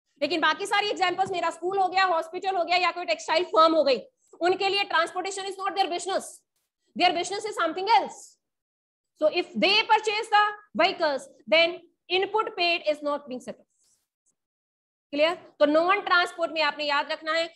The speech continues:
input paid can't be set off। फ्री गिफ्ट टू स्टाफ, दिवाली के दिनों आपने अपने स्टाफ के लिए कोई गिफ्ट दे दिया उन्हें,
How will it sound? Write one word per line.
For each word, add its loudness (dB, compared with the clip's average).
input -2
paid 2
can't 2
be -6
set -6
off। -2
फ्री 0
गिफ्ट -6
टू -6
स्टाफ, 0
दिवाली -4
के -4
दिनों -6
आपने -2
अपने -2
स्टाफ -2
के -8
लिए -4
कोई 2
गिफ्ट -2
दे 0
दिया 2
उन्हें, -4